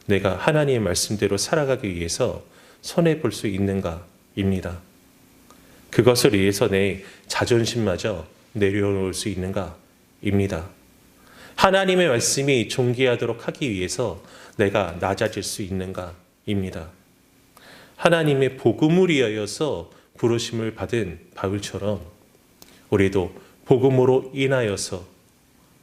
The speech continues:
복음으로, 복음을 위하여서 성도로 부르심을 받았습니다.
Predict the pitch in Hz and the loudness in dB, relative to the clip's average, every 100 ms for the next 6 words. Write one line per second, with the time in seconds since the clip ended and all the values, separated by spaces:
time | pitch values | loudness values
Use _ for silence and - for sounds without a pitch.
0 | _ 135 117 139 117 98 87 - - _ | _ 4 6 4 2 0 -4 -10 -20 _
1 | _ _ _ - 135 127 135 120 101 135 | _ _ _ 0 4 4 4 2 2 0
2 | 139 160 151 123 110 - 131 87 - - | 0 0 2 2 0 -2 -2 -4 -12 -20
3 | _ _ - 180 160 135 120 98 82 - | _ _ -6 -2 0 0 0 -2 -4 0
4 | 120 113 - 107 98 - - 95 - 92 | 2 2 -2 -4 -4 -6 -6 -6 -6 -8
5 | 85 80 | -8 -12